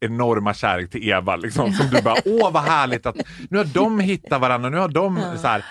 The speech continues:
Speaker 1: Och jag
Speaker 2: Ja, men
Speaker 1: tycker
Speaker 2: det
Speaker 1: bara
Speaker 2: är
Speaker 1: det är
Speaker 2: ju fantastiskt.
Speaker 1: jättekul.
Speaker 2: Men jag tänkte passa på också, får jag ställa en fråga då, eh, till, till Eva nu?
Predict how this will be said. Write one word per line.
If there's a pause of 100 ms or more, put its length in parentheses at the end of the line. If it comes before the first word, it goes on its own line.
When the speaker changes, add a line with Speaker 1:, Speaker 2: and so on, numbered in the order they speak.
(340)
Speaker 1:
Och
jag
Speaker 2:
Ja,
men
Speaker 1:
tycker
Speaker 2:
det
Speaker 1:
bara
Speaker 2:
är
Speaker 1:
det
är
Speaker 2:
ju
fantastiskt.
Speaker 1:
jättekul. (400)
Speaker 2:
Men
jag
tänkte
passa
på
också,
får
jag
ställa
en
fråga
då,
eh,
till,
till
Eva
nu?